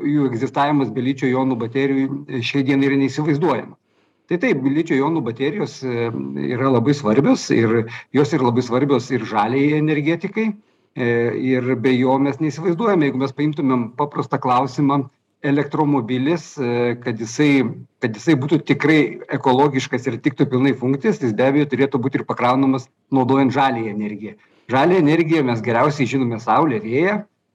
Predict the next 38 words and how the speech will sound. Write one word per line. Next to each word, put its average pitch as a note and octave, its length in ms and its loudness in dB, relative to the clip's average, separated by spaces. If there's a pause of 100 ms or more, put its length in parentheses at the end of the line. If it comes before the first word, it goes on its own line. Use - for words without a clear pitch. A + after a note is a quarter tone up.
e, B2+ 160 -4
kuris C#3 340 0
yra C#3 140 2
nestabilus, A#2+ 720 -2
kuris A#2+ 460 0 (100)
gamina A#2+ 400 2
saulėtą A#2+ 480 -2
dieną, C3+ 320 0
bet A#2 160 -8
vakare, A#2 460 0 (500)
e, A#2+ 240 -2
vakare B2+ 400 2
mum B2+ 160 2
vėl, B2+ 320 2
e, B2+ 60 0
e, C3 320 -4 (260)
reikalinga C3 460 2
elektros C3+ 340 -2
energija, C3+ 400 2
jai C#3+ 80 0
kažkur D3+ 300 -4
tai C3+ 140 0
reikia B2 120 -6
sukaupti, F3 560 -2 (240)
tam C3 220 0
yra C3 180 0
naudojami B2+ 480 0
energijos C3+ 400 -2
kaupikliai, C3+ 560 -2
kurie B2+ 240 0
vėl D#3 240 2
yra A#2+ 200 0
baterijos. C3 640 -2 (360)
Tai C3+ 140 0
žalioji D3+ 420 2
energetika, F3+ 760 0
transportas, D#3 920 -2
mūsų D3 300 -4